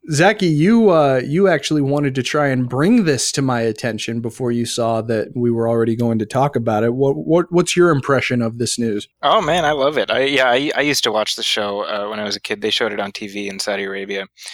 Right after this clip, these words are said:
Speaker 2: Um, and, yeah, I mean, it was just, that was one of my first exposures to Leonard Nimoy,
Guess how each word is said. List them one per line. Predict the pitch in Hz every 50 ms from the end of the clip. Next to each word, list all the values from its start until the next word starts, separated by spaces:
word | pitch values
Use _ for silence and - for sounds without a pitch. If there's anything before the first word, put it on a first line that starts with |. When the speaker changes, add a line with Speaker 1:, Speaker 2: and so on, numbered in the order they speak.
| - - - - _ _ _ _ _ -
Speaker 2:
Um, | - 101 98 98 98 98 101 98 - - _ _ _ _
and, | - 101 98 98 101 101 98 _ _ - -
yeah, | - 151 147 113 107
I |
mean, | 117 131 123 123
it | 135 113
was | 131 113
just, | - - 131 120 - - -
that | 117 117 -
was | 127 113 107 110 120
one | 123 127 113 117 117
of | 113
my | 113 110 110
first | 107 - - 120 110 104 - -
exposures | 110 - - - 110 110 107 104 98 107 101 -
to | - - 107
Leonard | 104 113 110 107 107 104 104
Nimoy, | 113 110 104 101 101 98 95 104